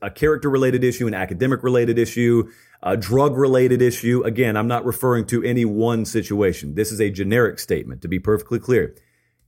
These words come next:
If that's happening, how would we ever know it?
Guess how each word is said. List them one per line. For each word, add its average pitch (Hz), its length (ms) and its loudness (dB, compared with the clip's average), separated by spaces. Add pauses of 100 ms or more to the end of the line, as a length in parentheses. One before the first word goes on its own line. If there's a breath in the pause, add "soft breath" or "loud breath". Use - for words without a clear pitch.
If 151 220 2
that's 160 320 -2
happening, 110 640 -2
how 156 160 0
would 170 140 2
we 131 200 2
ever 101 180 2
know 90 220 0
it? - 140 -10